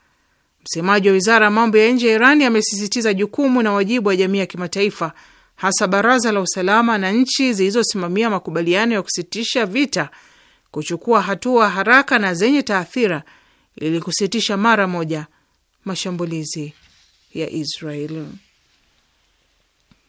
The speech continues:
Harakati ya mapambano ya Kiislamu ya Palestina Hamas imetoa taarifa na kutoa mkono wa pole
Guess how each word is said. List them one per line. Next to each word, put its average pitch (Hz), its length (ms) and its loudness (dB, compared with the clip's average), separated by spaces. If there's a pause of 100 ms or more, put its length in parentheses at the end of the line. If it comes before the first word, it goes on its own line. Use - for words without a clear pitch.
(960)
Harakati 277 760 6
ya 262 80 6
mapambano 233 540 4
ya 214 60 4
Kiislamu 233 440 2
ya 214 60 6
Palestina 202 480 0
Hamas 208 460 2
imetoa 208 360 0
taarifa 214 720 0
na 185 120 -2
kutoa 202 280 -2
mkono 190 300 -2
wa 165 80 -2
pole 175 640 -6